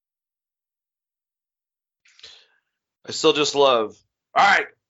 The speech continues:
"Kevin Owens, we're gonna have you go to WrestleMania and you're gonna face Stone Cold Steve Austin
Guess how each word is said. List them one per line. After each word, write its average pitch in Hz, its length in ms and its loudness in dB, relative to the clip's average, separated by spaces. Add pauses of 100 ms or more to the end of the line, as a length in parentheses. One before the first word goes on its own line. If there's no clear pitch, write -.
(240)
"Kevin 147 280 -4
Owens, 123 580 -2 (680)
we're - 160 -6
gonna 165 140 0
have 143 220 -2
you 123 120 -14
go 135 180 -4
to 135 60 -6
WrestleMania 117 800 -6
and 92 100 -16
you're 117 100 -8
gonna 98 160 -10
face - 260 -14
Stone 220 580 0
Cold 170 400 -4
Steve 156 380 -6
Austin 110 520 -4